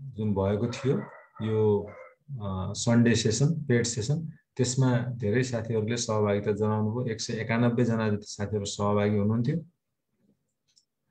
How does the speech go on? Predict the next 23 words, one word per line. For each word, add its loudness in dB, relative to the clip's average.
र 2
त्यसमा 2
दुई 2
लाख -2
चार -2
हजार, 0
दुई 2
लाख 2
सात -4
हजार 2
जति -4
थियो, 0
तर 0
डबल 4
परेको 2
रहेछ। 0
कोही -2
साथीहरूले 0
यता -2
जम्बो 0
पेन्सन -2
प्लानको 2
पनि 0